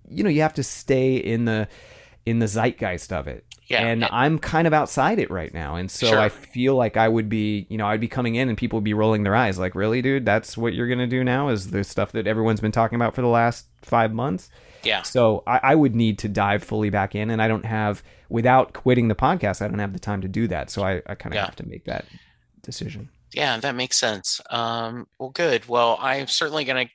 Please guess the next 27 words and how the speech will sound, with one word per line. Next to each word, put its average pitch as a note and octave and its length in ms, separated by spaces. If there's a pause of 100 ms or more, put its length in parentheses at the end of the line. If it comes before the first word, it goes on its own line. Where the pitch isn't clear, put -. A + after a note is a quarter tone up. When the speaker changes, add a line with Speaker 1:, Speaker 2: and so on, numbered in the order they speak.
(200)
Speaker 2:
k-, C#3 240
check - 260
out A2 140
the A#2 80
podcast, A2+ 720
and A2 140 (460)
this, - 300 (100)
this A#2+ 140
sounds A#2+ 640 (200)
very A2 600 (520)
informative C3+ 800 (180)
yet A#2 360
funny, G2 540 (260)
right? G2+ 280
So, A#2 220
which A2 280
is, A2+ 360
I A#2 80
know, A2+ 240
the A2+ 160
sweet - 360
spot G#2+ 280
you're G#2 120
trying A#2 260
to G#2+ 80
go G#2+ 160
to. - 240